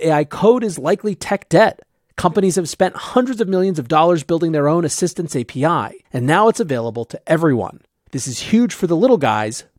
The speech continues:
brutal for the big guys." So what is the Assistants A P I? Well, it's an A P I for building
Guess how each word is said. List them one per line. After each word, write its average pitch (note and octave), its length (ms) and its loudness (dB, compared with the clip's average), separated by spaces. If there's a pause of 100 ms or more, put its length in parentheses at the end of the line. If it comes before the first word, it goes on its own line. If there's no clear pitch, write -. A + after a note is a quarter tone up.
brutal G3 460 2
for - 120 -14
the F#2+ 100 -10
big A#2+ 220 -2
guys." F2+ 520 -4 (180)
So - 180 2
what F3 320 4
is G3+ 180 -2
the G3 140 -2
Assistants F3 500 -4
A B2+ 80 -4
P B2 180 -6
I? E3+ 320 2 (200)
Well, A3+ 320 4
it's - 160 -4
an E3 80 2
A B3 80 4
P A#3 160 2
I D#3+ 160 4
for - 120 -4
building C#3+ 380 -2